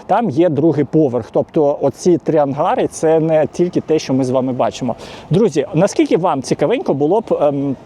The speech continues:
туди зануритись і подивитись, по чому продають і які цінники на секонд в місті Києві на метро Лісова. Значить, з чого я почну? Я почну з того, що я проходив через оцей базар на Лісовій. До речі, ми з вами тут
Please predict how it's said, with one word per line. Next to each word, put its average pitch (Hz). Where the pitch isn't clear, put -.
туди 170
зануритись 180
і 220
подивитись, 196
по 214
чому 190
продають 170
і 170
які 180
цінники 226
на 165
секонд 185
в 139
місті 143
Києві 139
на 135
метро 135
Лісова. 127
Значить, 262
з -
чого 285
я 214
почну? 160
Я 226
почну 247
з -
того, 269
що 190
я 214
проходив 180
через 135
оцей 139
базар 135
на 151
Лісовій. 277
До 175
речі, 151
ми 156
з 135
вами 127
тут -